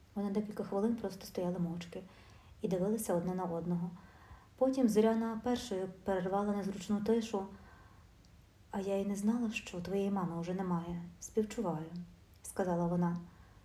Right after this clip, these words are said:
«Дякую», опустивши очі, відповів Тарас. І відразу додав: «А знаєш, вона згадувала про тебе часто. Все картала себе, що завинила дуже перед тобою».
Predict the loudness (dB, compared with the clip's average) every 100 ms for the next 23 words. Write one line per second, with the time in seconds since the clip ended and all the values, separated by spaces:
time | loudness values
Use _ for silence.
0 | -20 -20 -8 0 0 0 -6 -6 -8 -10
1 | -12 -10 -4 -4 -4 -2 -2 0 -2 -2
2 | -4 -4 -6 -6 -6 -10 -18 -20 -20 -20
3 | -20 -20 -20 -6 -2 2 2 2 0 -2
4 | -4 -8 -16 -20 -20 -20 -20 -20 -18 -18
5 | -2 0 2 2 2 -4 -10 -8 2 4
6 | 4 4 2 2 0 0 -2 0 0 0
7 | -2 -4 -4 -6 -8 -8 -16 -20 -20 -20
8 | -14 -6 0 0 2 0 0 0 0 2
9 | 2 2 -4 -18 -20 -20 -18 -12 -4 2
10 | 4 6 6 4 0 -2 -4 -2 -4 -4
11 | -4 -4 -6